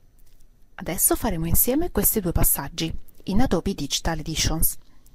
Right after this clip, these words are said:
Si fanno una volta sola e prendono pochi minuti. Quindi andiamo nel sito internet di Adobe Digital Editions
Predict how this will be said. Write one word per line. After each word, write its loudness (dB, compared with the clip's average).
Si -6
fanno 2
una -2
volta -2
sola 2
e -2
prendono 0
pochi -2
minuti. 0
Quindi -4
andiamo -2
nel 0
sito 2
internet 2
di -6
Adobe 0
Digital -4
Editions -2